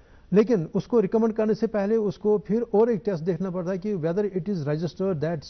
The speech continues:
uh, molecule is registered by the C I B,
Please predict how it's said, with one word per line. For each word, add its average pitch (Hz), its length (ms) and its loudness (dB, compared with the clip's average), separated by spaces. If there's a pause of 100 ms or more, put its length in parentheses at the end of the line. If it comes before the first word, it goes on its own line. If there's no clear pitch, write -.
(120)
uh, 151 800 -2
molecule 180 400 2
is 156 100 -4
registered 170 380 -4
by 160 200 -4
the 220 80 -2 (460)
C 190 80 4
I 165 100 4
B, 120 80 -4